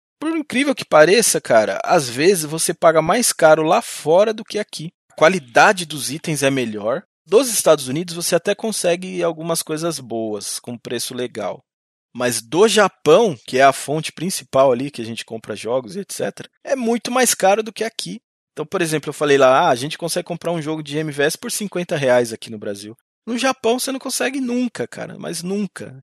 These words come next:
Talvez seja porque no Japão ainda existe o mercado de arcades, né? Isso não virou entulho ainda lá no Japão.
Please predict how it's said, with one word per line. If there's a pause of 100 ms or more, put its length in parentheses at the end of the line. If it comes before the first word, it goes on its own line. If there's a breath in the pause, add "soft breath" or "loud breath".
(120)
Talvez
seja
porque
no
Japão
ainda
existe
o
mercado
de
arcades,
né? (260)
Isso
não
virou
entulho
ainda
lá
no
Japão.